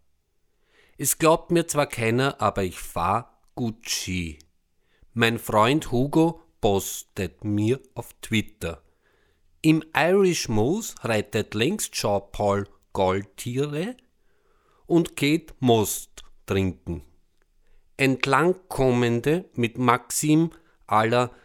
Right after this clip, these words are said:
Nabel-Länge von viertausendsiebenhundertelf Millimeter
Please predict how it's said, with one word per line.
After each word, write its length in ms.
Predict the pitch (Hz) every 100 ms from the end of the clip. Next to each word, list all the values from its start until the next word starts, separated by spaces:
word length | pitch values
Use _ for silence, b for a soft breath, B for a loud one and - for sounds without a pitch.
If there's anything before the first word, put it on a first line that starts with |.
| b -
Nabel-Länge 1500 | 117 110 117 117 127 143 165 170 _ _ 101 98 101 107 156 - -
von 280 | - - 113
viertausendsiebenhundertelf 1700 | - 156 180 117 107 127 123 - 127 135 131 120 117 117 - 98 -
Millimeter 760 | 117 98 95 90 90 - 165